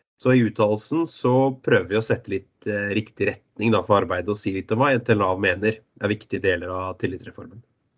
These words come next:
Så har vi en litt sånn overordnet om velferdsstaten. Det pleier vi ofte. Eh, den forrige regjeringen slo jo en del hull i det solide byggverket som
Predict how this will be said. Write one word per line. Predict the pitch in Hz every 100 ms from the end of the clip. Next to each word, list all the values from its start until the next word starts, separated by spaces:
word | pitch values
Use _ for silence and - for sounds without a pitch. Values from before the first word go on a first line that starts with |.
| _ _ _ _ _ _ _
Så | - 139
har | 131
vi | - 117 107
en | 110 123 123 127 -
litt | 110 127 127
sånn | 127
overordnet | 131 110 87 92 95 107
om | 117
velferdsstaten. | 107 90 90 - - 98 - 240
Det | 202 127 _ _ - - -
pleier | 135 92 95
vi |
ofte. | 92 - 175 330 _ _ _ _ _ _ _ _
Eh, | 113 107 117 120
den | 120 123 127 127
forrige | 123 127 104 98
regjeringen | 110 98 98 110 117
slo | - - 98 104 110 117 - _ _ _ -
jo | 110
en | 117
del | 110 107 101
hull | 113 214 - _ _ -
i | 113
det | 117
solide | 117 107 104
byggverket | 101 90 95 95 117
som | 113 110